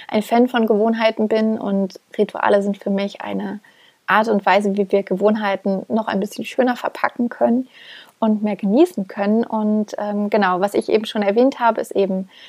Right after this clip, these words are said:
Journaling ist eine tolle Möglichkeit, sich abends oder auch morgens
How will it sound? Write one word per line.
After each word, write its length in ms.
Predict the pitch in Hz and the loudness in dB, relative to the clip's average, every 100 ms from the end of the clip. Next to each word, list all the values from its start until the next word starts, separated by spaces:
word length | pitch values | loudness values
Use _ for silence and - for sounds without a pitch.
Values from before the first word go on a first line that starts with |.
| - - - | -20 -20 0
Journaling 480 | 240 269 277 254 240 | 2 4 4 4 2
ist 140 | 233 | -4
eine 240 | - 208 208 | -6 -4 -6
tolle 320 | - 277 262 | 2 4 4
Möglichkeit, 760 | 247 247 240 - 226 214 214 | 4 2 -2 -2 0 0 0
sich 340 | - 202 202 - | 0 0 -2 -8
abends 480 | - 208 220 220 - | -4 0 2 0 -2
oder 300 | 220 214 214 | -2 0 0
auch 140 | 202 | -2
morgens 500 | 202 208 208 208 208 | -2 0 0 0 -4